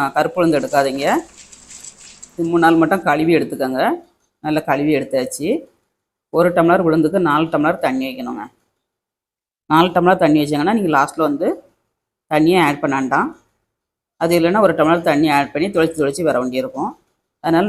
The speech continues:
நாலு டம்ளர் தண்ணி வச்சிங்கன்னா உளுந்து உங்களுக்கு அடி பிடிக்காம ஈஸியா கிடைக்குங்க. மூணு டம்ளர் வச்சிங்கன்னா உளுந்து கரெக்டா வெந்து வந்துரும். ஆனா கொஞ்சம் தண்ணி கடைசியில சேர்க்க வேண்டியிருக்கும். நாலு டம்ளர் வச்சிங்கன்னா கரெக்டா இருக்கும் உங்களுக்கு. நான் நாலு டம்ளர் வச்சிருக்கேன். ஒரு அஞ்சு விசில் விட்டு எடுத்துக்கலாம்.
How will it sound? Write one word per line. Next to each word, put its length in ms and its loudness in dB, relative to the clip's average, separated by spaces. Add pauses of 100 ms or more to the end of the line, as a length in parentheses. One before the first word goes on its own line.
நாலு 220 4
டம்ளர் 280 2 (380)
தண்ணி 180 2
வச்சிங்கன்னா 380 -2
உளுந்து 280 2
உங்களுக்கு 240 2
அடி 180 -2
பிடிக்காம 440 -2 (760)
ஈஸியா 280 2
கிடைக்குங்க. 360 -2 (300)
மூணு 180 0
டம்ளர் 260 4
வச்சிங்கன்னா 360 2 (320)
உளுந்து 220 -2
கரெக்டா 300 0
வெந்து 260 2
வந்துரும். 260 0
ஆனா 160 0
கொஞ்சம் 240 0
தண்ணி 240 2
கடைசியில 320 -4
சேர்க்க 200 -6
வேண்டியிருக்கும். 440 -8 (840)
நாலு 200 2
டம்ளர் 260 2
வச்சிங்கன்னா 300 2 (380)
கரெக்டா 260 0
இருக்கும் 200 -4
உங்களுக்கு. 300 -4 (640)
நான் 140 -2
நாலு 200 0
டம்ளர் 260 2
வச்சிருக்கேன். 440 -4 (1200)
ஒரு 140 2
அஞ்சு 220 0
விசில் 180 -2
விட்டு 180 -2
எடுத்துக்கலாம். 480 -4